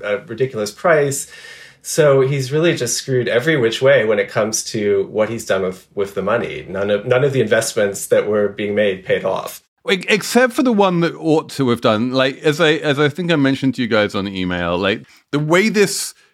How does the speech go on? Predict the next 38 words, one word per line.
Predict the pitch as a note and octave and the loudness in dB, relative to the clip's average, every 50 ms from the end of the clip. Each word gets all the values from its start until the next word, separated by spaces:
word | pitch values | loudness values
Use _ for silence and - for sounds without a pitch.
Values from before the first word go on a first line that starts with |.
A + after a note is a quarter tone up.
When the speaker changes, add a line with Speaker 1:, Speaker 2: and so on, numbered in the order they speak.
| _ _ _ _ _ | _ _ _ _ _
Speaker 2:
film | _ - - F3 E3 D#3 D3+ | _ 0 2 4 4 4 2
should | C3 - - C#3+ | 2 0 0 0
have | C3 C3 - | 0 0 0
ended | A2+ G#2 G#2+ A2 G2+ G2 G2 | 0 0 0 0 0 -2 -2
if | F2+ | -2
it | G2 G2+ | -4 -2
wasn't | G2 G#2+ G#2+ - A#2 A#2 A#2 | 0 -2 0 0 0 -2 0
so, | - A2 G2 | 2 2 2
like, | F#2+ G2 F#2 F#2+ - - | 2 2 0 0 -2 -4
incredibly | A2+ G#2+ F#2+ - - - A2 G2+ G#2+ F#2+ G#2 F#2+ F2 | -4 -4 -4 -4 -4 -2 -2 -2 -2 -2 -4 -6 -6
bleak. | D#2 F2+ F2 E2 D2 D2+ - - - - _ _ _ _ _ - - - - - - - _ - | -6 -6 -6 -4 -6 -8 -10 -14 -20 -20 _ _ _ _ _ -20 -14 -12 -12 -12 -14 -16 _ 0
The | D#3 D3+ | 0 0
bit | A#2+ A#2 - F3 G3 G#3 E3+ F3+ | 0 0 2 2 2 2 2 2
of | E3+ D3+ C#3 - - - _ | 0 0 0 -4 -12 -20 _
his | - A#2 D3 D#3+ D3 C3+ - - | -6 -2 0 2 2 0 0 -2
money | D3+ D3 C#3 C3 C3 | 0 0 2 2 0
that | B2 A#2 B2+ A2+ G#2+ _ | 0 -2 -4 -6 -4 _
didn't | - D3+ C#3+ C#3+ D3 C3+ C3+ B2+ | 0 2 4 4 4 4 4 2
go | G#2 - A#2 G#2 G2+ G2+ G2+ | 2 2 4 4 4 2 0
to | F#2+ - - B2 A2 G2+ G2+ G2 F#2+ F#2 F#2 F2 - _ _ _ _ _ _ _ _ _ _ - | 0 -2 0 0 2 2 2 0 -2 -2 -6 -8 -10 _ _ _ _ _ _ _ _ _ _ -6
rich | - A#2+ B2+ - - | -4 -4 -2 -2 -2
people | - A2+ - - F2+ - | -2 -2 -2 -2 -4 -8
things | - - C2+ - - - - - - - - - - - - | -8 -8 -10 -10 -12 -16 -18 -18 -18 -18 -18 -20 -18 -8 -2
was | C#3 C#3 C#3+ C3+ B2+ B2 A#2 - - - _ _ _ | 2 4 4 4 4 2 0 -2 -8 -14 _ _ _
thirty | - C#3+ D3+ D#3 D3+ F3 | 2 2 4 4 2 0
thousand | D3+ D#3+ D3+ D3 C#3+ - B2+ A#2 | 2 2 2 2 2 0 -2 -2
Deutschmarks | G#2+ A2+ G#2+ G#2+ - - G#2+ G2+ G2+ G#2+ - - | 0 0 0 0 -2 -2 0 0 0 -2 -4 -8
that | - A2+ | -12 -8
he | F2 G2 G#2 | -4 -4 -4
gave | F#2 F2+ A#2+ G#2+ G#2+ A2 A2 G#2+ | -2 0 0 2 2 2 0 0
to | - G#2 | -2 -2
his | G2+ G2 F#2+ - - | -2 -2 -2 -2 -4
ex-boyfriend | A2 A2+ A2 - - A#2 A2 G2 - G#2+ G2 F#2 | -4 -4 -4 -2 0 0 0 0 0 -4 -4 -4
who | G2 F#2+ | -4 -4
just | - G#2 G2+ - | -2 -2 -2 -2
came | - A#2 A2+ A2 | -2 -2 0 0
out | G#2 G#2 G2+ | 0 -2 -2
of | G2 F2+ | -4 -8